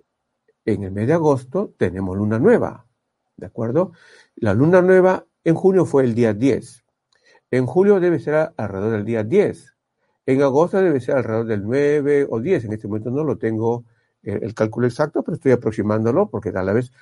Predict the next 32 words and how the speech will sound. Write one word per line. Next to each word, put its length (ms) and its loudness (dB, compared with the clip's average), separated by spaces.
los 160 -10
estoy 240 -2
invitando 560 2
a 80 -2
que 80 -6
ustedes 320 -4
se 100 -6
preocupen 520 -6
en 80 -2
saber 360 -2
cuál 200 0
es 100 -2
el 120 0
día 100 0
de 40 2
la 60 2
luna 160 0
nueva 320 0
de 80 2
agosto. 380 0
Muy 140 -4
bien. 240 -2
Entonces, 460 0
pensemos 460 -2
que 400 4
es, 180 -4
digamos, 580 -4
el 220 -2
nueve 300 -4
de 100 -2
agosto. 480 -6
¿Ok? 180 -16